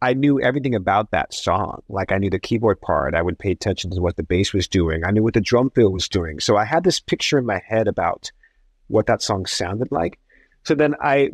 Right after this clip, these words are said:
felt the need to learn how to play all those things. When I was in high school, I had a Korg O one W F D, which was one of the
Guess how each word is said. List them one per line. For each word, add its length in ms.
felt 200
the 80
need 280
to 60
learn 260
how 120
to 100
play 340
all 160
those 220
things. 540
When 240
I 60
was 140
in 60
high 220
school, 520
I 100
had 360
a 80
Korg 540
O 80
one 240
W 360
F 200
D, 340
which 180
was 120
one 100
of 60
the 100